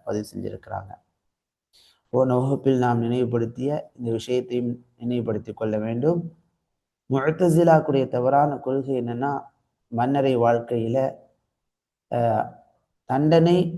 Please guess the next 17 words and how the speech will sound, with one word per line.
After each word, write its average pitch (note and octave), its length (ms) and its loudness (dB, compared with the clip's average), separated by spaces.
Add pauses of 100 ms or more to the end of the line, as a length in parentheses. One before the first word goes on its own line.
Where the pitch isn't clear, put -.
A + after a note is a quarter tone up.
(260)
அல்லது C3+ 400 2 (720)
சுகமாக D3 540 2 (600)
வாழ C#3 440 4
வைக்கக்கூடிய C3 600 0
நிலை C3 280 0
என்பது A#2+ 440 0 (640)
ரூஹ், D3 480 2 (960)
அந்த A#2+ 200 0 (280)
உயிருக்கு D3+ 500 0
மட்டும்தான் C3 840 0 (1080)
நிகழ்கிறது C3 840 0 (720)
என்ற B2+ 240 0
தவறான C3+ 560 4 (480)
கொள்கையில் C3 460 0
இருக்கிறாங்க. A2+ 460 -2
அது E3+ 220 -4
தவறு. G#2+ 420 -2